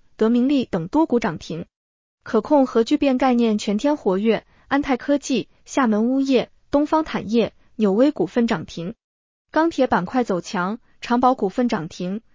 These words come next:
新兴注管、安阳钢铁、中信特钢跟涨。游戏板块多股调整，游族网络、巨人网络、凯英网络等股下挫。风电设备、赛马概念、电子竞技板块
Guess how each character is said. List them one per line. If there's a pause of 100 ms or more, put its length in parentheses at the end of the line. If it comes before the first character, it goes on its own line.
新
兴
注
管、 (180)
安
阳
钢
铁、 (220)
中
信
特
钢
跟
涨。 (560)
游
戏
板
块
多
股
调
整， (260)
游
族
网
络、 (180)
巨
人
网
络、 (160)
凯
英
网
络
等
股
下
挫。 (520)
风
电
设
备、 (160)
赛
马
概
念、 (320)
电
子
竞
技
板
块